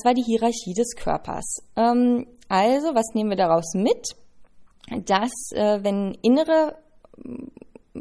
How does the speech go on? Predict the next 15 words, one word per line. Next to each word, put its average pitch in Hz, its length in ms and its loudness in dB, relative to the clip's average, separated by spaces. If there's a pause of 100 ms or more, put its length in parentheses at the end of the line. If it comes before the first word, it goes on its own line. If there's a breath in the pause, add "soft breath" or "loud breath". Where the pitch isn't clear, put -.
(240)
ja, 196 240 2
wenn, 202 360 0
wenn 196 180 -2
an-, 254 300 0
andere 247 500 0
Organe 190 560 0
Probleme 226 600 0
haben, 233 360 2 (320 loud breath)
dass 202 340 0
wir 214 120 0
das 170 380 0
immer 175 280 -4 (120)
erst 156 300 0
behandeln 151 440 -8
sollten. - 480 -10